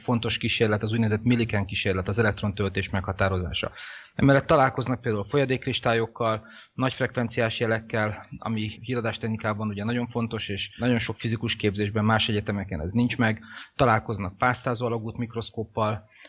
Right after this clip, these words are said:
holográfiával, az úgynevezett kvantumradírral, ami a, a kvantum technológia területére viszel minket, de ami a műegyetemnek különlegessége és sajátossága, tulajdonsága,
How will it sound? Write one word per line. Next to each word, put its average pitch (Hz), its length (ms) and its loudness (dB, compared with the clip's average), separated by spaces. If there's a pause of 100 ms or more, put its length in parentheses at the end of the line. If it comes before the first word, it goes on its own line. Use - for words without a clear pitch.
holográfiával, 113 1080 2
az 110 80 -8
úgynevezett 113 420 -2
kvantumradírral, 120 880 2
ami 104 180 0
a, 101 160 -2 (160)
a 87 80 -6
kvantum 123 400 0
technológia 117 580 0
területére 110 560 0
viszel 123 280 2
minket, 156 360 2 (500)
de 143 260 6
ami 139 300 2
a 127 40 2
műegyetemnek 127 520 0
különlegessége 127 720 2
és 104 100 -2
sajátossága, 139 520 0
tulajdonsága, 151 220 0